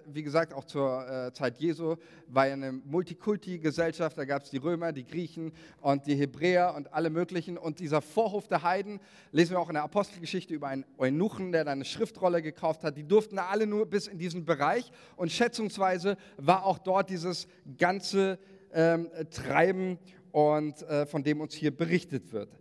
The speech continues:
Wir lesen einmal eben von den, vom Verkauf von Tieren. Was hat, was, warum war das da überhaupt? Also erstens, es war ja mit das höchste oder einer der höchsten religiösen Feste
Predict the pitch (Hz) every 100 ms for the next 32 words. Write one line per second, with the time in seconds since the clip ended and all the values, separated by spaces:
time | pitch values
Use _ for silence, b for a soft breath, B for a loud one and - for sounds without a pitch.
0 | B B 135 185 233 220 220 170 185 220
1 | 226 220 196 190 175 185 160 160 151 -
2 | - - 170 156 - - 156 156 196 -
3 | - - - 170 156 156 - - - -
4 | 170 135 107 123 185 185 156 151 - 147
5 | 143 156 165 165 - - 139 131 147 165
6 | 151 143 117 110 101 98 - 143 170 165
7 | 175 170 117 - B B B B B -
8 | 139 180 185 175 - 160 175 190 - -
9 | 143 175 196 - 175 175 147 143 135 135
10 | 151 139 139 160 - 131 160 156 160 139
11 | 135 - 190 - 233